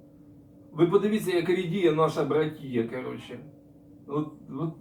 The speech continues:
от вже нема що подивитися. О, оцей пасіка в яру, коротше, дивиться, що те гніздо, що він ото наскладав, коротше, що це Німещук попав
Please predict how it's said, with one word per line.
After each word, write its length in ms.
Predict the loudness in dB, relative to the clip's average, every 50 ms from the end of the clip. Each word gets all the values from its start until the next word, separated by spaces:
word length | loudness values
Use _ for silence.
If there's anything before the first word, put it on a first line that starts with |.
| -16 -18 -14 -10 -8
от 220 | -8 -8 -6 -4
вже 300 | 0 2 2 2 2 2
нема 240 | 0 -2 0 0 -2
що 180 | -2 -2 -4 -2
подивитися. 640 | 0 2 4 4 4 4 2 -2 -6 -10 -16 -20 -20 -20 -20 -20 -20 -20 -20 -20 -20 -20 -10 0
О, 220 | 4 6 6 6 6
оцей 260 | 2 2 2 2 2
пасіка 420 | 4 2 0 0 0 0 0 0
в 80 | 0 2
яру, 280 | 2 2 2 0 0 2
коротше, 680 | 2 2 2 2 2 -2 -2 0 2 4 4 4 2
дивиться, 480 | 2 0 0 0 2 0 0 0 -2
що 100 | -4 -2
те 100 | -2 -2
гніздо, 400 | 0 2 2 2 4 4 4 2
що 120 | 2 0 -2
він 100 | -2 -4
ото 160 | -4 -2 0
наскладав, 760 | 0 0 -2 -2 2 4 4 4 4 2 0 -2 -2 -4 -10 -12
коротше, 360 | -12 -12 -12 -12 -12 -14 -14
що 120 | -14 -8
це 120 | -2 0 2
Німещук 540 | 2 4 4 2 2 0 0 -2 -2 -2
попав 400 | -2 -4 -2 0 2 2 2 0